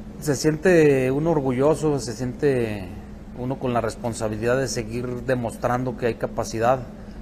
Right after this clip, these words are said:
Como te digo, las peleas y es deporte, se gana, se pierde, se vienen derrotas por muchas circunstancias, porque también el rival cuenta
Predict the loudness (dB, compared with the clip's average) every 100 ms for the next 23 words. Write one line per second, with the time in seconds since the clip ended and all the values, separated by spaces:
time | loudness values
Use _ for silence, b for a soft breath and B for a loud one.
0 | -12 -8 -6 -4 0 4 4 2 0 0
1 | 2 0 -4 -6 -6 -6 -8 -10 -4 -2
2 | 0 0 4 2 2 -4 0 0 0 -2
3 | -4 -2 -2 -2 -4 -4 -4 -2 0 0
4 | 0 0 -4 -4 -4 -4 -12 -14 -8 -6
5 | -4 -6 -6 -6 -6 -4 -2 -2 -6 -10
6 | -8 -6 -4 -2 -4 -4 -4 -4 -4 -4
7 | -4 -4 -8